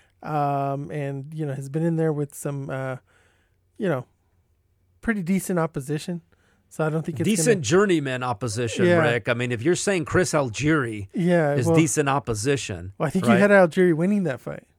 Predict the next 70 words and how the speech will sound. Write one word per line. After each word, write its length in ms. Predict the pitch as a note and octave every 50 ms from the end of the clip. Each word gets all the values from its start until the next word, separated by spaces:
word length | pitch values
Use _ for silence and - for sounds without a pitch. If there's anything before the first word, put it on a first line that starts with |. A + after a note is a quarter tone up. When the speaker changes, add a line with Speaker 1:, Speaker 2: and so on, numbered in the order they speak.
| _ _ _ _ _ B2
Speaker 2:
Yeah, 280 | A2 A#2+ A#2 A2 G#2+
I 100 | G#2 B2 A#2
don't 140 | A2 A2
know. 300 | A2 A2+ A2+ G#2+ G#2 G2 G#2 -
I 160 | C3+ C#3+ D3
Speaker 1:
Yeah. 60 | G3 A3+ A#3
Speaker 2:
had 100 | G3 F3+
Algieri 400 | G3+ G3+ - D3+ G#3 G#3+ G#3+ A#3
winning 240 | G#3+ A3 A#3 D4 -
Speaker 1:
<laughs> 60 | D4+
Speaker 2:
that 140 | D#4 G4+ -
Speaker 1:
I'm 80 | - C#4+ -
Speaker 2:
fight? 40 | - - D4 - G#3+
Speaker 1:
pretty 80 | - -
Speaker 2:
I 100 | G3+ G3+
don't 140 | - D4 B3+
Speaker 1:
sure. 140 | E3 G3 -
Speaker 2:
think 180 | C#4 B3 - G#3+
so. 180 | F3 D#3+ D#3+ C#3 A#2 G2
I 100 | - C#3
don't 120 | - B3 C4+
Speaker 1:
I 40 |
told 340 | - - - - C4 C#4+ B3+
Speaker 2:
think 120 | C4 C#4+ B3+
Speaker 1:
you, 140 | B3 A#3 G#3
Speaker 2:
so. 60 | - - - - - - -
Speaker 1:
I 100 | C4 E3
Speaker 2:
I 20 | -
Speaker 1:
told 260 | - - C4 D4 C#4+
Speaker 2:
don't 140 | C#4 - -
Speaker 1:
you 60 | D4
he 100 | C4 G3+
Speaker 2:
think 140 | - C4 B3+ A#3+
Speaker 1:
was 100 | A3+ A3
gonna 160 | A#3+ G3+ A3+
Speaker 2:
so. 200 | F#3+ F#3 F#3+ E3+ -
Speaker 1:
knock 220 | - G3+ - -
him 140 | A#3 A3+ A3
out 180 | G#3 A3+ A#3+
within 360 | A3 G3 - - G3 F3+ F3 E3+ - -
Speaker 2:
I 180 | C#3+ D#3 F3 F3+
didn't 300 | D3+ D#3+ G3+ F#3+ F#3+ F3+
say 100 | G#3 G3+
Speaker 1:
within 140 | G3+ G3 G3
Speaker 2:
that 80 | F#3 E3
he 60 | D#3+
w-, 160 | D#3+ D3+ F#3 D#3
I 120 | D#3 F3+
don't, 160 | F#3 F3 D#3
we'll 180 | C#3 D3+ F#3 G#3+
have 160 | - - A3+
Speaker 1:
early. 80 | F#3+ D#3+
Speaker 2:
to 60 | E3+
go 160 | C#3 D3+ D#3
back, 420 | D3 A#2+ D#3 D3+ D3+ D3+ - - -
Rick. 220 | B2+ B2+ C3 F#3
Speaker 1:
Yeah. 140 | F#3+ F#3 -
Speaker 2:
I 40 | E3
don't 140 | G3 G3 F#3
believe 320 | E3 F3 D#3+ D3+ D#3+ D3
I 120 | D3+ C3+
took 260 | A#2 - D3 C#3+ - -
Chris 260 | - D3 D3+ - -
Algieri. 560 | D3+ C3+ B2+ B2 G#2+ A2+ C3+ C3+ C3 B2+ B2+
Speaker 1:
I 240 | - F#3 F3+ E3 D#3+ D#3 - - - -
Speaker 2:
I 120 | D#3 F#3
will 160 | F#3 G#3 G#3
take 300 | - - G3+ G#3+ G#3 G3+
Chris 340 | - - F3+ G3+ G3+ - -
Algieri 760 | F#3+ F3+ F3 E3 A#2 G#2 B2 D3 D#3 D#3+ F#3 G3 A3 B3